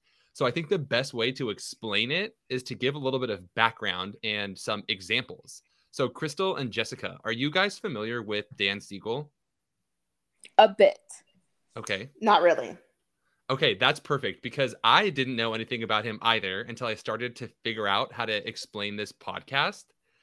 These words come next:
Speaker 1: So Dan Siegel is a professor of psychiatry at U C L A, and he coined this phrase about emotional regulation called "name it to tame it."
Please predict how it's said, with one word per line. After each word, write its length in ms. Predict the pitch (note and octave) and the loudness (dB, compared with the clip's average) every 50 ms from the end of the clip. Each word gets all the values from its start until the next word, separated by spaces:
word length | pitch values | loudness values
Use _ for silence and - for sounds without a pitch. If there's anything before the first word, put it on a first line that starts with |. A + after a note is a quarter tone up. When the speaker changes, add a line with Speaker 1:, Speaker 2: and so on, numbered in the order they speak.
| - - - _ _ | -20 -20 -20 _ _
Speaker 1:
So 360 | - - D3 C#3 C3+ C3 B2+ - - A2+ | -4 0 2 4 4 4 2 -2 -4 -2
Dan 260 | A#2+ A#2 B2+ F3 G3+ | 0 2 2 2 0
Siegel 520 | - - B2+ A2+ G#2 A2+ A2 A2+ A#2 - - | -4 -6 -6 -4 -2 -2 -2 -2 -4 -4 -4
is 260 | A2+ A#2 A2+ G#2 - - | -4 -4 -4 -4 -6 -6
a 180 | - A2 G#2+ | -6 -4 -4
professor 500 | - - B2+ A2 - - B2 A#2+ - F3+ | -4 -6 -8 -8 -6 -6 -6 -6 -6 -8
of 80 | F3+ - | -8 -6
psychiatry 800 | - B2+ A#2 - - G#2 G2 G2 G2+ F#2+ - - G#2+ A#2 D3+ F#3 - _ _ _ _ _ _ - | -4 -6 -6 -4 -4 -2 -2 -2 -2 -4 -8 -10 -10 -10 -10 -10 -12 _ _ _ _ _ _ 0
at 200 | B2+ B2 A2+ - G2 | 0 0 0 -2 -6
U 100 | A2 A2+ | -8 -8
C 180 | - - C#3+ | -6 -4 -2
L 160 | C3 B2 A#2 F#2+ | -2 -2 -2 -2
A, 320 | F#2 F#2+ A#2+ D#3+ F#3+ - _ _ _ _ _ _ _ _ _ - | -4 -4 -4 -6 -6 -10 _ _ _ _ _ _ _ _ _ -6
and 80 | B2+ | -4
he 120 | C3+ C3 A#2+ | -4 -4 -6
coined 380 | - - - C3+ D3+ F3+ F#3 | -8 -6 -4 -4 -4 -4 -6
this 220 | F#3+ F3+ A3 G#3+ - - _ | -8 -10 -12 -12 -14 -14 _
phrase 560 | A2+ G#2 G2 G2+ G#2 A2 A#2+ C#3 C#3+ - - _ - | -8 -6 -4 -2 -2 -4 -4 -8 -12 -14 -16 _ -8
about 380 | A#2 A2 A2+ G#2+ G#2 G#2 - _ - | -4 -2 0 0 0 0 -4 _ -6
emotional 560 | A#2 A2+ A2 A2 A2+ A2+ - - C#3+ B2+ A#2 | -6 -4 -2 -2 -2 -2 -4 -4 -4 -4 -2
regulation 800 | G#2+ G#2+ G#2+ G2+ A2 F#2 F#2 F#2+ - - - D#3 D#3+ F3+ G#3 G#3+ - _ _ _ _ _ _ _ _ | -2 -2 -4 -4 -4 -4 -4 -6 -6 -4 -4 -4 -4 -6 -8 -12 -14 _ _ _ _ _ _ _ _
called 400 | - C#3 B2 B2 A#2+ A#2 A2 - - _ | -2 0 2 2 2 0 -2 -4 -8 _
"name 320 | A2+ A#2 A#2 A#2+ B2+ C#3 | -6 -2 0 0 0 0
it 240 | D#3 E3 F3 E3+ - - | 0 -2 -4 -4 -8 -12
to 100 | C#3+ C3 | -12 -12
tame 340 | - - - A2+ G#2+ G2 | -12 -10 -8 -8 -6 -6
it." 280 | F2+ - - _ - | -8 -12 -18 _ -20